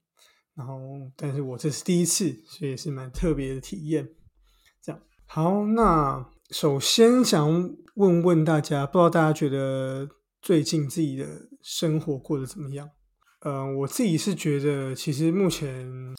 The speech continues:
算是最近其实过得都还算蛮舒适的。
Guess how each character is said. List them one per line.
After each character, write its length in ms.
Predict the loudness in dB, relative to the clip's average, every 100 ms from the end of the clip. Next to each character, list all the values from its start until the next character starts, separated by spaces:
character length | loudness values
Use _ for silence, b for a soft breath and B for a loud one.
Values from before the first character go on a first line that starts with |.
| _
算 360 | -14 -6 -4
是 200 | -4 -4
最 160 | 0 4
近 160 | 6 6
其 220 | 2 -2
实 80 | -4 -20 _
过 200 | 0 4
得 80 | 6
都 120 | 6
还 120 | 6 2
算 200 | 0 -2
蛮 200 | -4 -8
舒 200 | -8 -6
适 260 | -4 -4
的。 180 | -6 -14